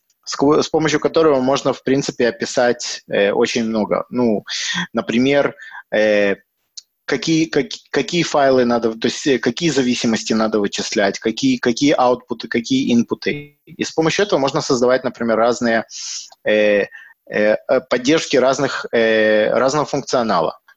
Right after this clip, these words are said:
Например, э, мы добавили поддержку, э, такого fat jar deployable, deployable fat jar, который мо-, который умеет собирать в-,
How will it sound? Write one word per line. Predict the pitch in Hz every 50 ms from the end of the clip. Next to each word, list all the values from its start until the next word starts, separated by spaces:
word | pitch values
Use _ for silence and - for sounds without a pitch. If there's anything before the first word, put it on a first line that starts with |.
| _ -
Например, | 120 - - 123 143 156 170 180 170 - - - -
э, | - 120 117 117 117 113 117 113
мы | 117 127 139
добавили | 139 139 123 139 139 135 139 127 123
поддержку, | 120 - 123 117 113 127 135 135 - - - 127 123 120 - -
э, | 113 104 104 104 104 104 101 101 101 98 98 95 - - _ -
такого | - 117 127 127 123 120 117 - _ -
fat | - - - 160 147 131
jar | 120 113 135 123 120 120 120 117
deployable, | 113 110 - - 123 117 110 104 95 98 92 - - - _ -
deployable | 120 135 131 - 143 139 143 139 135 123 120 120 117 110
fat | - - 131 120 113 117
jar, | 165 185 190 190
который | - 120 - - 107 113
мо-, | 110 113 117 - -
который | - 113 110 - 117 120 120
умеет | 117 120 123 120 117
собирать | - - 117 120 120 123 123 117 - - - - - - - - - _ _ _ _ _
в-, | - - - - - -